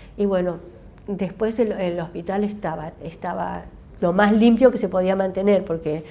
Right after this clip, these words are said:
viento norte, tierra, este, ¿no?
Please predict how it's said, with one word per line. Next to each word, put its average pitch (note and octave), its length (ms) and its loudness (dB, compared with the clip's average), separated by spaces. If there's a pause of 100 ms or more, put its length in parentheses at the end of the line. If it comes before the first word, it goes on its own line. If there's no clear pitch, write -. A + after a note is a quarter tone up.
(320)
viento E3+ 400 0
norte, G3 840 6 (120)
tierra, G3 800 4
este, E3 800 -4 (420)
¿no? A3+ 300 -2